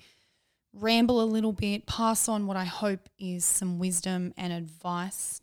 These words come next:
to the listeners. Uh, and for regular listeners,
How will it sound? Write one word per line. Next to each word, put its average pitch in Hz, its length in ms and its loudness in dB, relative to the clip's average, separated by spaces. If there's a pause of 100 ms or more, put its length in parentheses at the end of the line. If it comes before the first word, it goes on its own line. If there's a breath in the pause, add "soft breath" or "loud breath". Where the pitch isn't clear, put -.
(100)
to - 120 -6
the 185 100 -4
listeners. 285 720 0 (920 loud breath)
Uh, 220 220 -4
and 254 120 0
for 285 540 6 (160)
regular 311 520 4
listeners, 180 880 -4